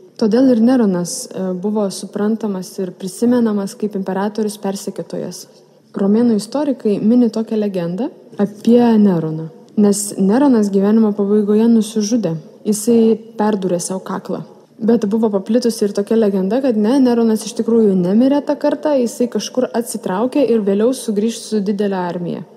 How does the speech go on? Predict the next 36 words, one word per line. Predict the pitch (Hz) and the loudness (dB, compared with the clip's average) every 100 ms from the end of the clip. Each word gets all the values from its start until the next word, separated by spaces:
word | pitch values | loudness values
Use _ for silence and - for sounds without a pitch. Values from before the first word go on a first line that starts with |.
| - - | -20 -2
Ir | 196 196 185 190 | 0 2 0 -2
atsi-, | 190 196 - - 208 | -2 -6 -6 0 0
atkeršys | 190 196 233 220 - 208 - | 0 -2 -2 -2 -2 -6 -4
senatui, | 220 208 208 208 208 185 175 - | 0 2 2 0 -2 -2 -2 -6
grįždamas | - 185 190 185 180 175 170 | -6 -2 -2 -2 -4 -6 -8
į | 180 | -6
Romą. | 170 175 165 - | -6 -8 -10 -12
Tokia | - 202 202 | -4 -2 -2
buvo | 185 190 202 | -4 -4 -2
legenda. | 202 247 254 165 170 - - - | -2 0 -2 -4 -12 -20 -20 -18
Bet | - 202 | -2 -2
galbūt | 196 220 208 247 | 2 2 2 0
jūs | 226 208 | 0 2
žinote, | 247 202 | 2 0
kad | 185 190 | -2 -2
yra | 202 214 | 2 2
ir | 208 | 2
tokių | 208 208 220 | -2 0 2
žmonių, | 202 185 262 | 2 2 2
kurie | 247 214 | 2 0
buvo | 202 220 220 | 0 0 0
įsitikinę, | 220 214 208 233 277 247 175 | 0 -2 -2 -2 0 0 0
kad | 170 180 | -2 -4
tūkstantis | 233 240 240 196 196 | -2 -2 -2 -2 0
devyni | 190 208 208 | 2 2 2
šimtai | 202 208 202 | 0 -2 -2
keturiasdešimt | 208 196 196 196 196 202 190 | 0 -2 0 0 0 -2 -6
penktaisiais | 185 185 285 285 214 | -8 -2 -2 0 0
Hitleris | 185 226 214 190 185 196 | 0 0 0 0 0 -2
nenusižudė. | 180 180 180 180 190 170 151 - - - | 0 0 -2 -4 -2 -2 -6 -10 -20 -4
Kad, | 220 208 - | -2 -2 -4
pavyzdžiui, | 202 196 190 196 | -2 0 0 0
pasislėpė | 190 196 220 214 185 196 | -2 -2 -2 0 0 -2
kažkur | 190 - - | -6 -8 -6
Pietų | 190 196 220 | -4 -4 0
Amerikoje. | 202 196 185 180 - 185 185 | 0 0 -2 -4 -8 -8 -8